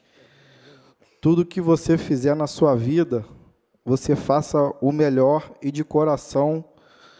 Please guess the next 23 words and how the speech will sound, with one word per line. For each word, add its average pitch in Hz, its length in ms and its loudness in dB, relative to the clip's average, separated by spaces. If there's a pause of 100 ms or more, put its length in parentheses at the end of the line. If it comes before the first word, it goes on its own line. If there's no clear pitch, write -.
(160)
que - 140 -8
o - 20 2
resultado 143 640 -2
ele 143 140 0
vem 147 160 0
naturalmente." 135 1080 -2 (720)
E 123 140 -2
assim, 143 520 -2 (140)
eu 143 220 2
acho 147 300 -4
que 143 280 0
eu 143 280 6
consegui, 156 920 -4 (560)
né, 131 220 0
junto 139 340 -2
com 139 160 -4
essa 135 320 -2
equipe 139 440 -6
maravilhosa 131 800 0
da 120 120 0
T 127 200 -4
V 131 140 0
Alerj, 120 600 0